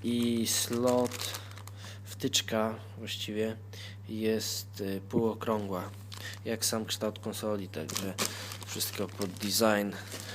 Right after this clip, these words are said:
zrobione. Teraz taka rzecz. Tego się nie spodziewałem, bo, yy, zamawiałem, zamawiając konsolę, wiedziałem, że w zestawie, że w zestawie będzie konsola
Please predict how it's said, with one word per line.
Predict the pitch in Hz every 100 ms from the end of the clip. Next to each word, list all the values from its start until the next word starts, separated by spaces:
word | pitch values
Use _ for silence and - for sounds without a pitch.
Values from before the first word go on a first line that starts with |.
| - - -
zrobione. | 98 98 95 95 95 98 - - - -
Teraz | 120 123 - - - -
taka | - 123 131
rzecz. | 117 113 92 - - - - - - - - - - - - -
Tego | 143 127
się | -
nie | 135 127
spodziewałem, | - 117 113 120 117 104 98
bo, | 98 101 101 - 101 101
yy, | - 110 107 104 98
zamawiałem, | 101 113 113 120 123 123 107
zamawiając | 117 113 117 127 123 120
konsolę, | - 113 - 120 110
wiedziałem, | 117 113 120 117
że | 117
w | 110
zestawie, | 110 - 110 101 101 104 107 - - - -
że | 104 104
w |
zestawie | 107 107 - 117 113 113 107
będzie | 98 101 104 104 104
konsola | 98 101 - 107 104